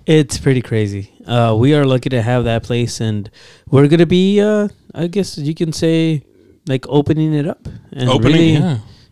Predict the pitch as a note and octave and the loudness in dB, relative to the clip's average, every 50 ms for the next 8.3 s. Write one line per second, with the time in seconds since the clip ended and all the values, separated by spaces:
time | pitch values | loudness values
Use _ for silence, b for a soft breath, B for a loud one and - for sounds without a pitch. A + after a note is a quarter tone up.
0 | _ - - G3 A3+ - F3+ C#3+ B2+ B2 B2+ C3 C3 B2 A#2+ A#2 - C3 A#2+ A#2 | _ -2 0 0 2 2 2 0 2 0 0 0 0 0 -2 -2 0 0 0 0
1 | B2+ C#3+ - - - - - B2 A#2 - E3 D3+ C3+ G2+ A2 B2+ A#2+ B2+ C3+ C3+ | 0 -2 -4 -8 -12 -12 -10 -8 -6 -2 0 0 0 0 0 0 0 0 0 0
2 | B2+ B2+ B2 C3 C#3+ - D#3+ D3+ D3 D3 C#3+ C3 A2+ A#2+ A#2 C3 C3+ G2 - - | 0 2 2 2 2 2 2 2 2 0 0 0 -2 -2 -2 -2 -2 -2 -4 -6
3 | E2+ D#2+ D#2 D#2+ - - - - - G#2+ B2 C#3+ F#3 C4 F#4+ A#4+ A#4 G4+ F4 G#3+ | -8 -10 -12 -12 -14 -14 -14 -12 -6 -2 0 2 4 4 4 4 4 4 4 4
4 | E3+ E3+ F#3 F#3+ A#3+ A#3 - - A3+ - F#3+ F3 G3+ G#3+ G#3+ G#3 E3+ D#3+ C3 B2 | 4 4 4 4 4 4 4 4 4 4 4 4 4 4 2 2 2 2 2 2
5 | A#2 A2+ - - - B B B B B B - A#3+ C4+ E4+ F4+ G#4 G#4+ F#4+ - | 0 0 -4 -8 -14 B B B B B B -6 0 4 4 4 6 4 2 0
6 | - - D3+ D3 D#3 E3+ F3 - G3 F#3 F#3 F#3+ F#3 F#3 G3 G#3 G3+ G3+ G#3 A3+ | 0 0 2 2 2 2 0 0 0 0 2 2 4 4 4 4 4 4 4 4
7 | A#3 A#3 A3+ A3 G#3 D#3 B2+ B2+ A#2 A#2 A#2 A2+ G#2 A#2 A2 G2 G2 - - E3 | 4 4 4 2 2 2 2 2 2 4 4 2 2 0 0 0 -2 0 0 0
8 | F3+ G#3+ G#3 - - | 0 2 2 0 2